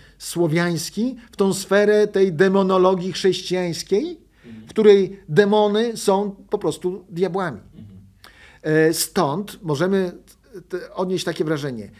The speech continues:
Speaker 1: że jeżeli ówczesny, powiedzmy, dziesiątowieczny Słowianin zostawiał kawałek jedzenia pod jakimś starym dębem, e, które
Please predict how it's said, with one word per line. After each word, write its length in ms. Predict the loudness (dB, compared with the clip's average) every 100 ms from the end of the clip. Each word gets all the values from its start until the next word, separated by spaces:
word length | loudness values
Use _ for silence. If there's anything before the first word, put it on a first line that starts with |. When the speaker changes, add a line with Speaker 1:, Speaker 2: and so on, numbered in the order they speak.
| _
Speaker 1:
że 160 | -6 -2
jeżeli 320 | 0 -2 -4
ówczesny, 680 | -6 -8 -8 -6 -6 -6 -8
powiedzmy, 300 | -8 -8 -8 -10
dziesiątowieczny 640 | -8 -8 -8 -8 -8 -10
Słowianin 460 | -10 -10 -12 -14 -20 _ -20 -20 -20 -20 _
zostawiał 520 | -8 -4 -4 -2 -2
kawałek 480 | -2 -2 -2 -2 -6 -20 -20 _ _ _ _ -2
jedzenia 560 | -2 0 -4 -6 -12 -8
pod 160 | -4
jakimś 300 | -2 -4 -6
starym 440 | -6 -6 -4 -2 -2
dębem, 380 | -2 -4 -10 -18 _ _ _ -20 -20 -8
e, 200 | -4 -4
które 480 | 0 2 4 2